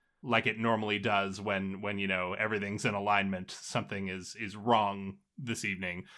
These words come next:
But I don't know that you get a lot more than that at this moment,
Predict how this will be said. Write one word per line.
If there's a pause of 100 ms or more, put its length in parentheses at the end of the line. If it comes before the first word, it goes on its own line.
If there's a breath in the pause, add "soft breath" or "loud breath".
(200 soft breath)
But
I
don't
know
that
you
get
a
lot
more
than
that (520)
at
this
moment,